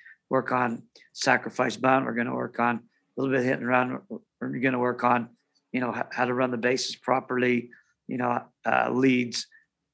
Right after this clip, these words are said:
you know, basic fundamental things offensively that we're gonna need to do.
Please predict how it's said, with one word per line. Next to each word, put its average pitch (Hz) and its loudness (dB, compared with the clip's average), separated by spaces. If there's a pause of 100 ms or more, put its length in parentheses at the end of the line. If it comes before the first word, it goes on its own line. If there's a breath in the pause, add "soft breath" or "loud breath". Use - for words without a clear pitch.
(140)
you 131 -6
know, 120 -4
basic 139 2
fundamental 131 2
things 127 -4
offensively 123 -2
that - -4
we're 120 -6
gonna 120 -8
need 120 -6
to 120 -4
do. 117 -2